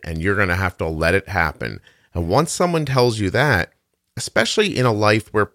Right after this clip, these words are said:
until then medication has likely meant to you two of these every six hours, one of these every morning.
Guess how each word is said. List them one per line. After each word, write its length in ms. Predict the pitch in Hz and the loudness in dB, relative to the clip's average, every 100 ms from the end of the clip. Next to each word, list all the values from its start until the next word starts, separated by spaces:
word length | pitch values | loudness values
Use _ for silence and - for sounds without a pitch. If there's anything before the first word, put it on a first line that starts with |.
| - | -6
until 420 | 120 - 165 180 | -6 -4 -2 2
then 260 | 143 98 | 2 2
medication 640 | 95 104 101 113 107 110 92 - | 2 2 2 0 0 -2 -8 -4
has 260 | 110 95 | -4 -2
likely 360 | 95 110 113 101 | 0 0 0 -2
meant 280 | 98 98 - | 0 -2 -2
to 140 | 101 | -4
you 300 | 95 95 92 - _ _ _ _ - | 2 2 0 -6 _ _ _ _ -6
two 220 | - 139 | 2 4
of 60 | 127 | 4
these 260 | 117 104 | 2 2
every 240 | 107 95 92 | 2 2 2
six 260 | - 82 | 0 -4
hours, 420 | 90 58 50 - - _ - | -2 -4 -6 -14 -18 _ -2
one 240 | 104 120 | 2 4
of 80 | 117 | 4
these 240 | 113 107 | 2 0
every 260 | 101 90 87 | 0 0 -2
morning. 520 | 87 67 50 - - | -4 -6 -8 -12 -16